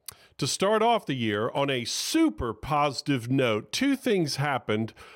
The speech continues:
that are actually linked together. First, award-winning newscast Sixty Minutes started it off with nothing else than, "We're all gonna die." Yep. And it's all due to a major problem,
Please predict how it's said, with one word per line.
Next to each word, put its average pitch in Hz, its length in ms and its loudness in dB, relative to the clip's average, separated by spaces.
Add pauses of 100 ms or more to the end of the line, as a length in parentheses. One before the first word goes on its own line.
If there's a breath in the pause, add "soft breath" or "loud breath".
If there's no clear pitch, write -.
(300 loud breath)
that 160 200 0
are 143 200 -2
actually 180 560 0
linked 139 440 0
together. 175 560 0 (560 loud breath)
First, 208 640 2 (260)
award-winning 185 880 2
newscast 117 1040 0
Sixty 185 680 -2
Minutes 135 800 0
started 220 640 0
it 185 100 2
off 110 400 0
with 135 240 -2
nothing 175 480 2
else 120 380 0
than, 131 500 0 (600 soft breath)
"We're 165 200 4
all 208 180 6
gonna 202 260 0
die." 117 460 0 (760)
Yep. 139 380 -2 (880 soft breath)
And 151 120 0
it's - 140 -2
all 226 180 2
due 185 260 0
to 170 220 0
a 143 60 2
major 170 480 0
problem, 151 720 2